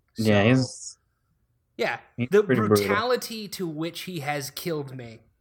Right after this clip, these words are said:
Speaker 2: gets him in my top five.
Speaker 1: Yeah, he's unforgiving.
Speaker 2: Yeah, yeah. He and the honey badger, as the internet says, don't give a fuck. Like,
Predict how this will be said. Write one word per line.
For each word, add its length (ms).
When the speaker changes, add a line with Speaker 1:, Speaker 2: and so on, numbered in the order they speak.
Speaker 2:
gets 240
him 120
in 100
my 160
top 260
five. 360
Speaker 1:
Yeah, 180
he's 640
unforgiving. 680
Speaker 2:
Yeah, 240
yeah. 220
He 680
and 580
the 80
honey 240
badger, 480
as 140
the 100
internet 320
says, 360
don't 220
give 100
a 60
fuck. 360
Like, 300